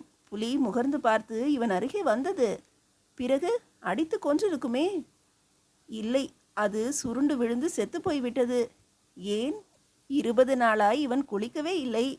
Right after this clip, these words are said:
இவன் உடம்பு வாசனை தாங்காமல் புலி முகர்ந்து பார்த்துவிட்டு உடனே மரணம் அடைந்து விட்டது. சோழ வீரர்கள் பேய் பிடித்தது போல சிரித்தார்கள். குணசீலன் பல் கடித்து கொண்டான். பல் கடித்தவனை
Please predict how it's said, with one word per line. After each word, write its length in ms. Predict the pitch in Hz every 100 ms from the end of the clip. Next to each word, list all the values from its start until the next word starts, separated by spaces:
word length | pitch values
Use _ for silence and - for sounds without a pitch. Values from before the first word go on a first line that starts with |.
| _
இவன் 260 | - 226 214
உடம்பு 360 | 202 202 247 277
வாசனை 440 | 233 208 - 262 247
தாங்காமல் 640 | 233 190 233 254 220 208 285
புலி 300 | - 240 226
முகர்ந்து 420 | 269 240 247 247 262
பார்த்துவிட்டு 560 | 233 220 226 208 - 254 262
உடனே 300 | 202 208 285
மரணம் 340 | 349 220 277
அடைந்து 280 | 320 285 262
விட்டது. 360 | 247 247 233 269 277 - _ _ _ -
சோழ 380 | - 226 240 247
வீரர்கள் 540 | 240 233 233 254 240 240
பேய் 300 | 277 294 440
பிடித்தது 400 | 220 233 220 214
போல 200 | 214 214
சிரித்தார்கள். 720 | 415 302 208 220 208 233 247 240 262 _ _ -
குணசீலன் 680 | 262 311 427 262 247 254 254
பல் 220 | 233 226
கடித்து 320 | 320 247 214 220
கொண்டான். 460 | 214 214 233 247 247 - _
பல் 260 | 214 196 240
கடித்தவனை 640 | 240 220 233 226 226 311